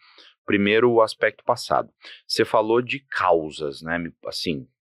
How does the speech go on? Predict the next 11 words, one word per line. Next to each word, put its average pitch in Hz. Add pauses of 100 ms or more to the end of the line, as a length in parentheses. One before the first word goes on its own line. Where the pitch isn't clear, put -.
(160)
com, 78
com 82
perdão 87
da, 107 (340)
de 80
dizer 92
o 147
que -
você 160
disse, 78
né? 95